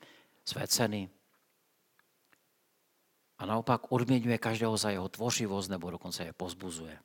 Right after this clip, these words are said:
Je to jakási energie, kterou bychom mohli si v-, říct, že to je jakási zachování chladné hlavy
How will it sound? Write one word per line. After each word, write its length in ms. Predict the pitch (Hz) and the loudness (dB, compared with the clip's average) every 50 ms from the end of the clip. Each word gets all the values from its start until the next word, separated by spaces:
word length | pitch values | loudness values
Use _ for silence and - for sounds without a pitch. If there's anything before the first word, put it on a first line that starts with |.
| _ _ _ _ _ _ _ _ _ _ - - - - - - - | _ _ _ _ _ _ _ _ _ _ -20 -20 -20 -20 -18 -14 -4
Je 60 | 139 | 0
to 60 | 110 | 0
jakási 380 | 110 104 120 113 - - 123 123 | 2 4 4 4 4 4 2 2
energie, 500 | 117 117 120 120 120 101 107 107 104 101 | 2 4 4 2 2 4 2 2 2 0
kterou 280 | - - 104 98 104 | -2 -4 -2 -2 -2
bychom 420 | 92 95 90 - - 104 101 90 - - - - - - - - - _ - | -2 -4 -4 -2 -2 -2 -2 -4 -6 -10 -18 -20 -20 -20 -20 -20 -14 _ -8
mohli 460 | 95 90 113 113 113 107 107 - - | -4 0 2 2 2 2 2 0 -2
si 280 | - - - - - 101 | 0 0 0 0 0 -2
v-, 380 | 90 69 - - 101 107 104 | -4 -6 -8 -8 -6 -4 -4
říct, 220 | 98 - 107 107 104 | -2 -2 -2 -2 -2
že 140 | 98 104 98 | -2 -2 0
to 80 | 107 | 0
je 60 | 104 | 0
jakási 520 | 101 98 - 107 107 104 - - 107 98 - - | -2 -2 -4 -4 -2 0 0 2 0 0 0 0
zachování 680 | - 107 101 - - 120 110 113 110 110 113 117 104 | 0 0 0 2 2 2 2 2 2 2 0 0 -2
chladné 420 | - - 110 104 101 110 110 107 | 0 2 2 2 2 2 0 0
hlavy 420 | 92 95 98 98 95 92 101 101 | 0 0 0 0 0 -2 -2 -4